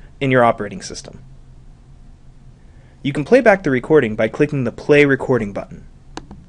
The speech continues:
Check, check,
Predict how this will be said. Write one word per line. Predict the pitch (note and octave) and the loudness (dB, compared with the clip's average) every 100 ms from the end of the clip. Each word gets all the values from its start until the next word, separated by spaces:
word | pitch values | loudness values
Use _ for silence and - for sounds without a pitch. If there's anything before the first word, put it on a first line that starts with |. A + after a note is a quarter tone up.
| - - - - - - - - - - - - - - - - - - - - | -20 -20 -20 -20 -20 -20 -20 -20 -20 -20 -20 -20 -20 -20 -20 -20 -20 -20 -20 -20
Check, | D#3+ D#3 - | -16 -16 -18
check, | - D#3 D#3+ - | -18 -16 -16 -18